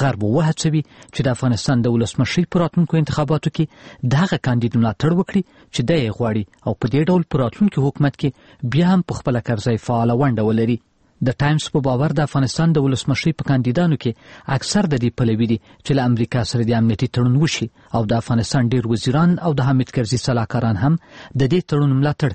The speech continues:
کوي او دوی د ولسمشر کرزي د پریکړې حیرانه کړل چې تیره میاشت یې دغه تړون لاسلیک نه کړ. ټایمز ورځپاڼه د یوه لویدیځ ډیپلومات په وینا، چې نوم یې نه دی اخیستی، څرګندوي چې حامد کرزی نشي کولای چې ټول افغانستان د خپل شخصي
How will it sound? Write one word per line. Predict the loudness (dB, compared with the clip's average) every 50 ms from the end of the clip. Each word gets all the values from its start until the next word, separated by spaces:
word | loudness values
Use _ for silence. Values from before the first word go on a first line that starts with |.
| -4
کوي | -6 -4 -4 -4 -4 -6 _ -20 -12 -4 -2
او | 0 0 2 2
دوی | 2 2 2
د | 2 0 0
ولسمشر | 0 -2 -2 -2 -2 -2 -2 -2 -4 -2 -4
کرزي | -4 -2 -2 0 0 0
د | -2 0 0
پریکړې | -2 -2 -2 -2 -2 -2 0
حیرانه | 0 0 2 2 2 0 0 0
کړل | 0 -2 -2 -4 -10 -20 -20 -10 -6
چې | -4 -4 -2 0
تیره | 0 0 2 2 2
میاشت | 2 0 -2 -2 -4
یې | -4 -2 -2
دغه | -2 -4 -2 0
تړون | 0 2 2 2 2 2
لاسلیک | 0 0 -2 -2 -2 -2 -2 -4
نه | -4 -2
کړ. | -4 -4 -4 -8 _ _ _ _ _ _ _ -20 -20 -20 -20 -8 _ 0
ټایمز | 2 2 2 2 0 -2
ورځپاڼه | -2 -2 0 0 0 2 2 2
د | 0 0 2
یوه | 0 0 0
لویدیځ | 0 0 0 0 0 -2 -2 -6
ډیپلومات | -4 0 0 2 2 0 0 -2
په | -2 -2 0
وینا، | 2 2 2 2 0 0
چې | 0 0
نوم | 2 2 4
یې | 2 2
نه | 2 2 0
دی | 0 0
اخیستی، | -2 -4 -6 -6 -4 -2 -2 -2 -2 -2
څرګندوي | -2 -2 0 0 0 2 2 2 2 2 0 -2 -4 -12 -20 -20 -20 -10 -4
چې | -2 0 0
حامد | 2 2 2 2 0 0 -2 -2
کرزی | -2 0 2 2 2 4 4 2
نشي | 2 0 -4 -6 -4 -2
کولای | -2 0 0 -2 -2
چې | -4 _ -14 -20 -6 -4 -4 -2 0
ټول | 2 2 2 0
افغانستان | 0 0 0 0 0 0 0 0 0 2 2
د | 0 -2 -4 -2
خپل | -2 -2 -2 -2 -2
شخصي | -4 -4 -2 -2 -2